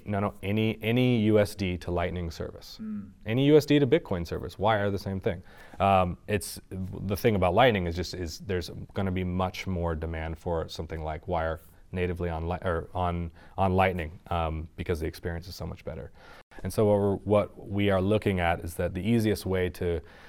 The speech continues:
Speaker 1: to challenge this is you just go to the bank who's providing the custody of the U S D funds and you say, "Stop it." And that's a choke point. And so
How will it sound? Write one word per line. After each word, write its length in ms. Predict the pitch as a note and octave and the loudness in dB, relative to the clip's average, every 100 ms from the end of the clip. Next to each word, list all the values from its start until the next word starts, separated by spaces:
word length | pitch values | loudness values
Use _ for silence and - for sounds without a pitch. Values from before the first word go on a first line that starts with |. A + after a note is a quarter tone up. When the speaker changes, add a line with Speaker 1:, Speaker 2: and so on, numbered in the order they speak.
| - - - | -20 -20 -8
Speaker 1:
to 100 | - | -6
challenge 520 | E2+ - A2 A2+ F2+ | -2 4 6 6 4
this 260 | E2 F2 - | 0 -2 -4
is 100 | F#2+ | -4
you 100 | F#2 | -2
just 180 | G2 - | -4 -2
go 140 | F2 | 0
to 60 | F2+ | 0
the 80 | F2+ | -2
bank 400 | E2 F2 G#2+ - | 0 -2 -2 -4
who's 140 | G2 | -8
providing 380 | - F2+ F2 F2 | -4 0 2 2
the 80 | E2+ | -2
custody 500 | - G#2+ - F2 F2+ | -2 -2 -2 -4 -2
of 100 | F2 | -2
the 100 | E2+ | -2
U 140 | E2+ E2 | -2 -4
S 140 | D#2 | -4
D 180 | - C3+ | -4 -4
funds 360 | - E2 E2 | -4 -6 -6
and 80 | E2 | -6
you 80 | E2 | -8
say, 300 | - E2 D#2 - - | -6 -6 -6 -8 -20
"Stop 340 | - - - | -12 -10 -10
it." 180 | - - - - | -16 -16 -18 -10
And 280 | E2+ E2+ | -8 -4
that's 220 | E2+ F2 - | 0 0 -2
a 40 | |
choke 340 | - F2 D#2 | -8 -8 -8
point. 220 | - D#2+ - - | -12 -14 -14 -14
And 100 | E2+ | -10
so 260 | - F2+ | -4 -4